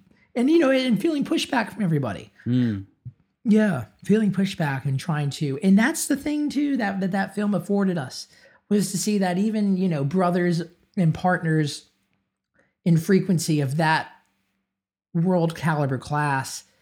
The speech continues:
Speaker 1: they still bicker and they still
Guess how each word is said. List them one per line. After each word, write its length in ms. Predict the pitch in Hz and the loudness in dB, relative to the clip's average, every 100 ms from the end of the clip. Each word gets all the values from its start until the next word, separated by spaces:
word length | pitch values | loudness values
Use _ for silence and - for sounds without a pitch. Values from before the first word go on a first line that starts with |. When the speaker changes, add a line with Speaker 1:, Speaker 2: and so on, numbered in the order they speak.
| _ _ _ _ _ _ _ _ - | _ _ _ _ _ _ _ _ -2
Speaker 1:
they 300 | 170 247 226 | 2 2 2
still 580 | - - - 226 294 254 | 0 -4 -2 0 2 2
bicker 540 | 185 214 247 214 - _ _ _ - | 2 0 -4 -8 -14 _ _ _ -4
and 160 | 180 190 | 0 2
they 100 | 170 | 2
still 800 | - 196 185 185 185 185 262 | -2 -2 0 0 0 -2 -6